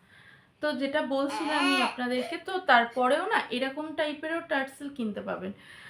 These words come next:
তো তারপর আমি সিদ্ধান্ত নিই, তখন আমি, উম, হচ্ছে ক্লাস টুয়েলভ পাস করে মনে হয় ফার্স্ট ইয়ারে পড়ি।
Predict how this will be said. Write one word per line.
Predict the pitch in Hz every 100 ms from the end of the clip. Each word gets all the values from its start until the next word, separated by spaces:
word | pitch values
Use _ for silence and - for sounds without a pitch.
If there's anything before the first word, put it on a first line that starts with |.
| - -
তো | 262
তারপর | 262 262 320 320
আমি | 311 311
সিদ্ধান্ত | - 262 - 302 302 311
নিই, | 294 285
তখন | 320 320 339
আমি, | 311 302 330 294 302
উম, | 254 262 254 247 220
হচ্ছে | 247 - 302
ক্লাস | 302 285 247 254 - - - - - - - _ _ _ _
টুয়েলভ | - 320 320 320
পাস | 320 294 -
করে | 311 320
মনে | 320 339
হয় |
ফার্স্ট | 359 294 285 -
ইয়ারে | 285 269 269
পড়ি। | 214 180 190